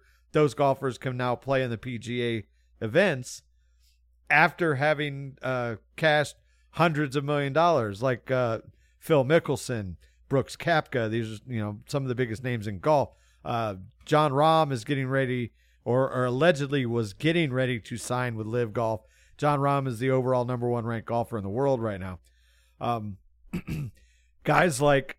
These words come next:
Tiger, who turned down eight hundred million dollars. This is guaranteed money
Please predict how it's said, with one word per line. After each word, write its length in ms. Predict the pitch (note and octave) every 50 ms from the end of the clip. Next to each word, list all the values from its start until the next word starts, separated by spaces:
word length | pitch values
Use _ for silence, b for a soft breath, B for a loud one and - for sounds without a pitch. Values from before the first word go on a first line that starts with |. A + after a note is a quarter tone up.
| _ _
Tiger, 500 | - - D#3+ D3+ D3+ D3+ D3 F3 F3 E3+
who 260 | C#3+ C#3 D3 C#3+ C3 A#2+
turned 360 | - - C#3 C#3 C#3 C3 B2
down 300 | C3 C3 C3 C3 B2+ B2+ -
eight 220 | A#2+ B2 B2+ A2
hundred 400 | A2 B2+ C3 B2 C3+ C3+ B2+ B2
million 340 | B2+ C3 C3+ C3+ C3+ B2+ C3
dollars. 540 | B2+ C3 A#2+ B2+ C3+ C3+ D3 C#3+ - - - b b b b b b
This 180 | - D#3+ D3 -
is 100 | F#3+ D#3
guaranteed 920 | A#2+ G2 - E3+ F3 F#3+ G3+ G3+ G3 F#3 E3 - - F#3 F#3+ E3 E3 D3+ C3+
money 420 | C#3 D#3 D#3+ D3 A#2+ D#2+ - _